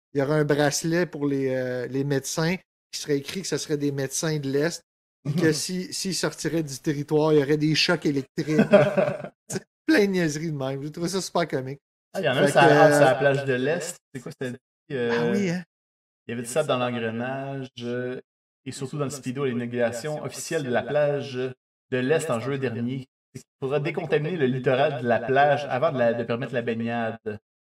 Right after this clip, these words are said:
Speaker 2: <laughs> Caroline Bourgeois a pataugé quelque peu dans sa réponse dans,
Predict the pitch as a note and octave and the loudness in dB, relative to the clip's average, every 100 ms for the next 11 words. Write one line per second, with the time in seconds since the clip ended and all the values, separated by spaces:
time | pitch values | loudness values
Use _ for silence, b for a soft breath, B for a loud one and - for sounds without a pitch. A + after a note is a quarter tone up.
0 | _ - D3+ D3+ - C3+ C#3 C#3 B2+ A#2+ | _ -2 0 0 2 2 0 -2 -2 0
1 | D3+ D3+ D3 D3 C3+ B2 C#3+ C#3+ B2 C3+ | 0 2 0 0 -2 -2 -4 -6 -6 -8
2 | A#2 D3+ E3 B2+ A#2 A2+ A2+ C#3 D3 B2+ | -8 -10 -4 -4 -4 -6 -6 -6 -6 -4
3 | A#2+ A#2 | -4 -6